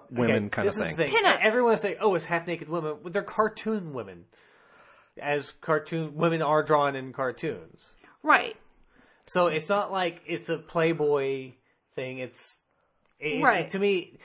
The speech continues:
Speaker 1: to, when I saw it, it looks to me a, a guy who likes cartoons and he's wearing a cartoon shirt.
Speaker 3: Okay, so I understand the controversy of it saying,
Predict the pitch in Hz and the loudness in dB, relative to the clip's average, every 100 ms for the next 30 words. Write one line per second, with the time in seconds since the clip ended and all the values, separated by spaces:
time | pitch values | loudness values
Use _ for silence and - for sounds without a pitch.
0 | - _ 175 185 220 214 202 175 - 170 | -20 _ 2 4 6 4 4 4 2 -4
1 | 170 165 180 180 170 165 156 127 147 - | -4 -4 -4 -4 -6 -2 -2 -2 -4 -4
2 | 147 143 156 151 143 147 135 139 - 135 | 0 2 4 2 0 -2 -2 -4 -4 -4
3 | 131 127 120 120 117 117 117 120 113 107 | -4 -8 -8 -8 -10 -8 -8 -6 -8 -4
4 | 110 101 113 101 - 87 - _ 247 214 | -6 -6 -10 -12 -12 -14 -16 _ -2 0
5 | - - 285 240 220 - _ _ _ _ | -6 -2 2 2 0 -8 _ _ _ _
6 | _ _ _ _ _ 226 208 _ _ 233 | _ _ _ _ _ -20 -20 _ _ _
7 | _ _ 262 285 302 339 359 285 262 262 | _ _ 4 4 0 -2 -2 -2 -4 -4
8 | 233 220 208 208 220 208 202 190 202 - | -4 -6 -6 -4 -4 -2 -2 -2 -4 -4
9 | 220 196 180 175 | -4 -2 -4 -8